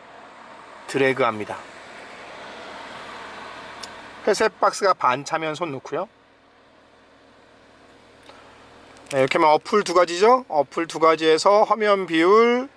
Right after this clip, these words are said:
조정이 돼요. 오늘도 캡틴홍 깔끔하게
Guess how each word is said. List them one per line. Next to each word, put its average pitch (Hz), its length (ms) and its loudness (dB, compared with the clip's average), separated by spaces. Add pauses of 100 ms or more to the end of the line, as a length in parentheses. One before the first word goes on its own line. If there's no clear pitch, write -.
(280)
조정이 151 640 2 (480)
돼요. 123 680 4 (600)
오늘도 165 520 2 (560)
캡틴홍 165 380 0 (960)
깔끔하게 185 920 2